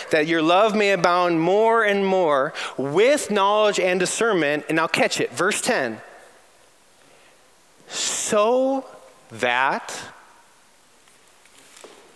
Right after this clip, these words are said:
you almost kinda hear like a key unlocking something here.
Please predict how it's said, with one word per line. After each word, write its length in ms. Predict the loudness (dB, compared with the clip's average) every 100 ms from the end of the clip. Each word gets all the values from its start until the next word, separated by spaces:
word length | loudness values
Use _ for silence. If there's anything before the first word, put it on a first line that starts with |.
| -10
you 80 | -4
almost 200 | -4 -2
kinda 160 | -4
hear 200 | -2 -2
like 160 | -2 0
a 120 | -4 -6 -10
key 300 | -6 -2 0
unlocking 560 | 0 0 -2 -2 -6 -6
something 400 | -6 -6 -8 -10
here. 240 | -10 -12